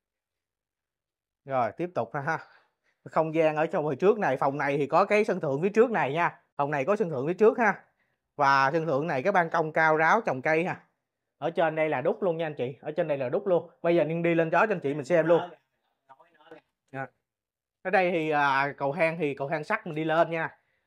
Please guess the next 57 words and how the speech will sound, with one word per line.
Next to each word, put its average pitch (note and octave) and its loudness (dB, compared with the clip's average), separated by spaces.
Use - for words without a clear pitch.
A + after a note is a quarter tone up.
Đó, D3+ -4
cầu D#3+ -6
thang C#3+ -6
sắt F#3+ -6
mình D3+ -8
đi C#3+ -2
lên C#3+ 0
nha. D3 -4
Đây D3 2
là C3+ 2
trên D3 -2
sân D3 -8
thượng B2+ -6
nha D3+ -8
anh C#3 -8
chị. B2+ -6
Ở D#3+ 0
trên F#3+ 4
đây F3+ 6
thì D#3+ 0
chủ D3+ -2
cũng, F3 -4
à, D#3 2
lót G3+ 2
gạch D#3 -4
sạch - -8
sẽ D3+ 0
luôn. G3+ 4
Ở F3 -12
đây E3+ 2
chủ D3 -4
cũng F#3+ -4
lót A3 2
gạch C3+ -6
sạch C#3+ -8
sẽ D3 -2
luôn F3+ 2
ha. G3 0
Ở F3 4
đây F3 6
mình D3+ -4
gần C#3+ 0
chợ C3+ -2
Bầu D3 -2
Sen, E3 -2
nhà D3+ -4
thờ, C#3 -2
chợ C#3+ 0
quán, F3 0
bệnh C#3+ -6
viện C3+ -8
Nguyễn D3+ -6
Trãi, A#2 0
Đại C#3 -2
học C3 -8
Kinh E3 -6
tế. F3 4